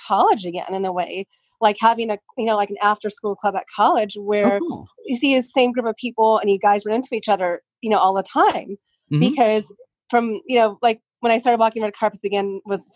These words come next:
Speaker 1: four years ago already. I can't believe time flies. <laughs> Like, I was like, "What?" It's, <laughs> it's insane. Um, but when I, <laughs> I mean, literally, I was like, "Can't believe two thousand sixteen was four years ago." That's, that's when I started getting back in the red carpets.
Speaker 2: Yeah.
Speaker 1: And within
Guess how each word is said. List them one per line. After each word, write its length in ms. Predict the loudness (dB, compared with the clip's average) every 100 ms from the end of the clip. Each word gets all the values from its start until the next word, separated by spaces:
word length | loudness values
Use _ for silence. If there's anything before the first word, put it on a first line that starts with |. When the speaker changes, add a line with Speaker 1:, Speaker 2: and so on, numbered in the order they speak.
| 0
Speaker 1:
four 140 | 2
years 260 | 4 4 4
ago 120 | 2
already. 320 | 2 2 -2
I 40 | -6
can't 220 | -6 -4
believe 240 | -4 -6
time 340 | -6 -6 -6 -10 _ _ _ _ _
flies. 240 | -18 -12 -12
<laughs> 120 | -6 -2
Like, 180 | -2 -4 -12 -6 0
I 60 | 2
was 120 | 4
like, 160 | 2 2
"What?" 240 | 2 2
It's, 240 | -2 -6 -6
<laughs> 260 | -6 0
it's 360 | 0 2 -2 -4
insane. 480 | -4 0 0 2 0 _ _ _ -18 -2
Um, 300 | 2 4 2
but 120 | -2 -4
when 140 | -4
I, 40 | -4 -8 -2
<laughs> 0 | 2
I 100 | 2
mean, 240 | 0 -2
literally, 320 | 0 0 2
I 40 | 2
was 100 | 0
like, 140 | -4
"Can't 140 | -6 -8
believe 120 | -8
two 80 | 0
thousand 280 | 0 0 -4
sixteen 360 | -10 -8 -8
was 200 | -6 -8 -6
four 140 | -4
years 240 | -2 -4
ago." 100 | -4 -2
That's, 220 | -2 -4 -8 -6
that's 160 | -6
when 100 | -6
I 40 | -6
started 300 | -6 -6 -4
getting 220 | -4 -2
back 180 | -2 -2
in 60 | -6
the 60 |
red 120 | -10 0
carpets. 580 | 2 2 -2 -6 -20 _
Speaker 2:
Yeah. 340 | 0 2 0 -8 -16 _ _ _ _
Speaker 1:
And 380 | 2 4 4 0 -8 _ _ _ _
within 500 | -4 -2 -2 -4 -10